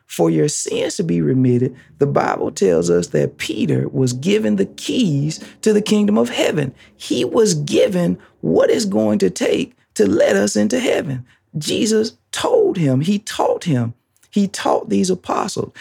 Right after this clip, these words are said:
And so now they're trying to teach us, but the problem is we don't want to appreciate what they're telling us.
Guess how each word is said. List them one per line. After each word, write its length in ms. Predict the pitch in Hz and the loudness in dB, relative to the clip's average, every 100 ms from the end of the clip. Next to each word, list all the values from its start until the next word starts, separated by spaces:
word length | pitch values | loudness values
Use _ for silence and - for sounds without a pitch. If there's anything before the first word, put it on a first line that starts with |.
| - | -12
And 140 | - 175 | -4 0
so 180 | 185 170 | 2 2
now 540 | 185 - 539 - 262 | 0 -2 -2 0 -2
they're 240 | 190 208 | 0 0
trying 380 | 208 - 107 147 | 2 0 2 2
to 100 | 190 | -2
teach 340 | - 196 180 - | -2 -2 0 0
us, 300 | - 185 - | 0 -2 -6
but 240 | - 180 | -4 0
the 100 | 160 | -2
problem 640 | - - 453 - - 180 | -2 -2 0 -2 -2 0
is 340 | 151 151 170 - - _ - | 0 0 -2 -6 -20 _ -4
we 140 | 175 | 0
don't 180 | - 85 | 2 2
want 160 | 87 87 | 2 2
to 40 | |
appreciate 520 | 82 - - 160 76 156 | 0 -2 -4 0 0 2
what 200 | 78 - | 0 0
they're 100 | 180 | -2
telling 380 | 202 180 120 | 0 -2 -2
us. 220 | 117 107 | -4 -8